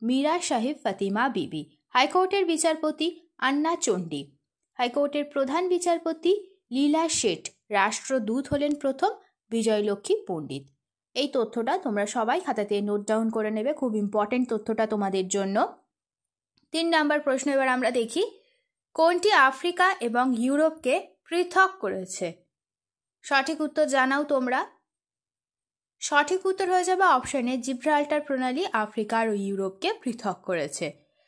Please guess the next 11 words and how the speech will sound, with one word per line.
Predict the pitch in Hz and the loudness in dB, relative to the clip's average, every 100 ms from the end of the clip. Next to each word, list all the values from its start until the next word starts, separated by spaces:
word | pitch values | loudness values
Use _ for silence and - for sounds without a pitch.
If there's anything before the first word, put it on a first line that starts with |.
| _ _ | _ _
নেক্সট | 240 285 285 | -4 -2 -2
চার | 285 262 | 0 0
নাম্বার | 254 262 269 | 0 0 -2
প্রশ্ন, | 269 277 269 302 - - _ - | -2 -2 -2 -4 -6 -8 _ -8
একটি | 208 - - | -6 -4 -4
অসৎ | 226 240 240 349 415 - | 0 0 -2 -4 -6 -4
ও | 233 | -4
সোজা | 240 302 311 359 | -4 -4 0 0
প্রতিবিম্বের | 370 233 240 226 233 226 220 | 2 -2 -2 -2 0 0 -2
জন্য | 233 240 240 311 - 214 | -2 0 0 -2 -6 -4
দর্পণের | 220 240 254 285 294 330 339 | 4 4 4 0 0 0 -2